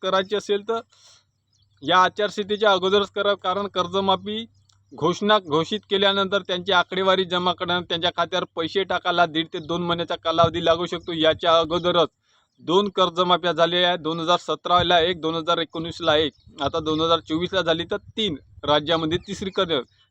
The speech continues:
देशामध्ये दोन हजार आठला फक्त एका सरसकट कर्जमाफी केली होती, ते देखील काँग्रेसच्या काळामध्ये. तर सरकारला आता जर कर्जमाफी करायची अशी शेतकऱ्यांचे, जर शेतकऱ्यांचा कल आपल्याकडे ओलाचा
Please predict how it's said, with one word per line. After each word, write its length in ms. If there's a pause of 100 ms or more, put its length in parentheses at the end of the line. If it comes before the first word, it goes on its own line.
देशामध्ये 520
दोन 180
हजार 220
आठला 300
फक्त 240
एका 320
सरसकट 480
कर्जमाफी 540
केली 240
होती, 140
ते 200
देखील 280
काँग्रेसच्या 480
काळामध्ये. 460 (760)
तर 200 (1040)
सरकारला 480
आता 300
जर 160
कर्जमाफी 580
करायची 440
अशी 200
शेतकऱ्यांचे, 720 (480)
जर 180 (120)
शेतकऱ्यांचा 540 (160)
कल 160
आपल्याकडे 500
ओलाचा 540